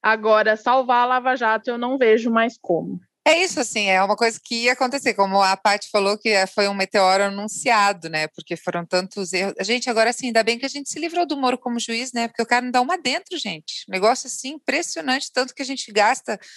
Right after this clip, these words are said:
Speaker 2: pra manter esse cara, e, tipo, todos os, os envolvimentos dele acabam por sendo, não que vá ser, né, mas, assim, pelo andar da carruagem, pelo histórico dele, a gente já consegue imaginar algumas coisas, assim.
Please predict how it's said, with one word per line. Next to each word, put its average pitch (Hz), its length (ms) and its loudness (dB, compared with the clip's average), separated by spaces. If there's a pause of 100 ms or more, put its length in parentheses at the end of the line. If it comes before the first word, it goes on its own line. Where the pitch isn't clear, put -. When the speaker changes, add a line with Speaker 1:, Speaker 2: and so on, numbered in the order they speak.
(180)
Speaker 2:
pra 226 140 2
manter 240 300 0
esse 277 240 -4
cara, 226 240 2
e, 247 40 -4
tipo, - 220 -12
todos 269 380 0
os, 247 260 -8
os 185 380 -8
envolvimentos 208 640 -4
dele 202 220 -2
acabam 233 340 -2
por 220 200 -8
sendo, 214 560 -4 (380)
não 381 100 4
que 294 160 -2
vá 226 220 4
ser, 208 400 0
né, 180 220 0
mas, 175 160 -2
assim, 170 580 -8
pelo 185 240 -2 (140)
andar 190 320 2
da 190 100 0
carruagem, 185 680 2
pelo 175 200 -2
histórico 180 640 0
dele, 185 280 -2
a 226 40 -2
gente 220 180 -10
já 233 100 -4
consegue 233 500 -4 (480)
imaginar 226 400 2
algumas 220 420 0
coisas, 196 400 -2
assim. 180 320 -10